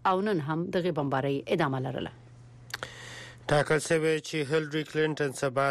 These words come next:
Speaker 2: ته د یکشنبې په ورځ اعلان وکړي چې اراده یې دا ده چې په دوه زره شپاړسم کال کې د امر-، امریکا جمهوري ریاست، اه، ته ځان کاندیدوي. که هیلري کلینټن وټاکل سي،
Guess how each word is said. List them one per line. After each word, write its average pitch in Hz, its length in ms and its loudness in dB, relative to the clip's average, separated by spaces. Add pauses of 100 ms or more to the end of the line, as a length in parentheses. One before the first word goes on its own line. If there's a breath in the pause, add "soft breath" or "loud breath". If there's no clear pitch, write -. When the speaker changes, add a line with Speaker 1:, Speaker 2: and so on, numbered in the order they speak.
(120)
Speaker 2:
ته 135 180 0
د 131 140 0
یکشنبې 131 560 0
په 131 100 0
ورځ 123 240 0
اعلان 135 240 2
وکړي 135 400 -2
چې - 160 -2
اراده 120 380 2
یې 120 160 2
دا 123 180 2
ده 127 140 0
چې - 140 -12
په 127 120 0
دوه 117 220 0
زره 123 200 2
شپاړسم 117 640 -2
کال 113 240 0
کې 127 140 -2
د - 20 2 (100)
امر-، 120 240 0 (180)
امریکا 120 320 2 (180)
جمهوري 117 420 0
ریاست، 113 440 0 (160)
اه، 120 240 -2 (140)
ته 120 100 0 (100)
ځان 107 260 2
کاندیدوي. 110 540 2 (760 loud breath)
که 110 160 2 (100)
هیلري 127 360 2
کلینټن 135 440 2
وټاکل 131 480 0 (120)
سي، 135 120 0